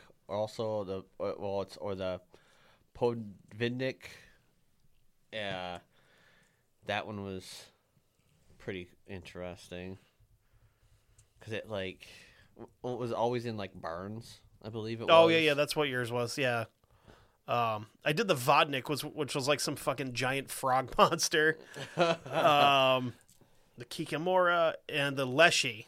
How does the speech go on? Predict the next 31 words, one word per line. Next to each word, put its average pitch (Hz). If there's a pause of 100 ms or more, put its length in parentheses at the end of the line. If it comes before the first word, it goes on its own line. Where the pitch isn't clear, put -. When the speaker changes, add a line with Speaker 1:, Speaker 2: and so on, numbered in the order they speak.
(100)
Speaker 2:
which 135
was 139
Speaker 1:
Yes. 120 (500)
Speaker 2:
the, -
um, 110 (600)
kinda -
like 180
a 127
fucking 131 (540)
Slavic, 147
uh, 117 (880)
Wendigo 135
almost. 107 (960)
Which -
is -
pretty 117
neat. 110 (340)
Speaker 1:
I 117
did 117
the, 95 (480)
the, 120
the 92
Liko, 123
which -
was, 95
uh, 85 (840)
kinda, 107
like, 98
described 104
as 95
an 90